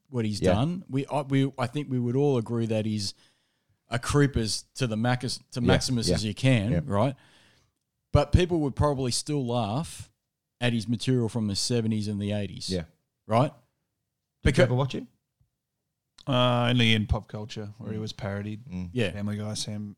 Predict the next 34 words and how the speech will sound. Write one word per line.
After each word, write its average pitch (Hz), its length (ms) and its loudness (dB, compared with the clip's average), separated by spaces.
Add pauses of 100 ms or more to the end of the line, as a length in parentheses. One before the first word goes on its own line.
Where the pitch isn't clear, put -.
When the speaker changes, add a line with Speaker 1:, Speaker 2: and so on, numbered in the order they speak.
(100)
Speaker 1:
Yeah. 110 140 -12
Speaker 3:
Simpsons, 104 440 -10
Speaker 1:
I, - 40 -18
Speaker 3:
et - 60 -18 (120)
cetera. 165 140 4
Speaker 1:
I 180 40 10
did 151 260 4
laugh 131 260 4
at 131 100 2
him 139 300 0 (100)
because 135 300 0
I 135 100 6
remember 123 300 4
growing 110 320 0
up 113 120 -4
with 98 120 -10
Fat 110 240 -4
Albert, 110 400 -2
and 107 100 -4
then 113 100 0
I 107 40 0
wanted, 107 420 -2
as 110 180 -6
I 113 60 -4
got 110 220 -8 (100)
older, 110 340 -4
I 104 60 -6
wanted 104 300 -10
to 104 80 -8
listen 101 300 -8
to 104 120 -4
his 98 160 -6
comedy. 107 520 -4
As, 95 260 -8